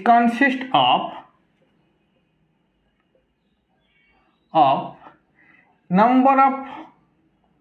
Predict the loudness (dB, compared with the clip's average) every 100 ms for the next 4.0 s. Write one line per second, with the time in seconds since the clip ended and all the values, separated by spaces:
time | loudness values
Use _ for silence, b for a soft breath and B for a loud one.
0 | _ _ _ _ -8 0 2 2 -2 -8
1 | -2 0 2 2 2 2 0 -2 0 -2
2 | -6 -16 -20 _ _ _ _ _ _ _
3 | _ _ _ _ -6 -2 0 2 2 2